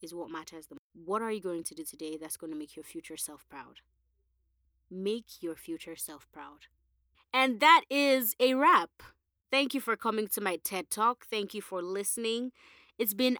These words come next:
an amazing time. I hope you've enjoyed listening. And I hope in the process of breaking your table, you didn't get injured.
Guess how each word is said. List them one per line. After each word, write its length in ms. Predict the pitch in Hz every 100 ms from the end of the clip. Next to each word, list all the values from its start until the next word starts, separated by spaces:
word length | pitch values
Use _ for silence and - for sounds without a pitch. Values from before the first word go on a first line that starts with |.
| 196
an 100 | 196
amazing 760 | 190 185 190 190 202 190 202
time. 640 | 185 - 185 165 160 190 220 _ _ _ _ -
I 100 | 190
hope 180 | 196
you've 120 | 190 165
enjoyed 400 | 160 180 165 160
listening. 460 | 160 165 - 151 - - - -
And 420 | 214 220 220 226 -
I 100 | 226
hope 300 | 220 277 214
in 100 | 202
the 40 |
process 440 | - 208 214 202 -
of 220 | 175 170 - - _ 156
breaking 320 | 190 190 - 196
your 100 | 160
table, 580 | - 170 151 160 156 170 _ _
you 80 | 180
didn't 160 | 180 185
get 180 | 175 -
injured. 520 | 170 151 156 156